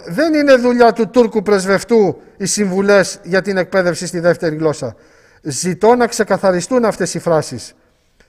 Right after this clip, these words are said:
Και υπενθύμησε τη στάση της χώρας του σχετικά με την εκμάθηση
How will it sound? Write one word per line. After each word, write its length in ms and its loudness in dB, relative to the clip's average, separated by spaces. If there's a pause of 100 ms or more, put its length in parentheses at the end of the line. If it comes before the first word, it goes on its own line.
(220)
Και 140 -4
υπενθύμησε 680 -4
τη 120 -12
στάση 320 -4
της 120 -14
χώρας 320 0
του 260 -10 (220)
σχετικά 440 -6
με 120 -4
την 140 -6
εκμάθηση 640 -8